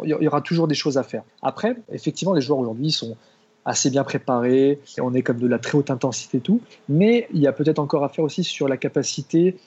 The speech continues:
de, de répéter les matchs, voilà, à être à haute intensité,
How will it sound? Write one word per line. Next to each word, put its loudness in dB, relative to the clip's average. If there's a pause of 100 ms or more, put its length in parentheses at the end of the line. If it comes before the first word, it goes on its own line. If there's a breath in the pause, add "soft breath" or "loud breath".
(260 loud breath)
de, 2
de 2
répéter 2
les 2
matchs, -4 (340)
voilà, -6
à -4
être -6
à 2
haute 0
intensité, -2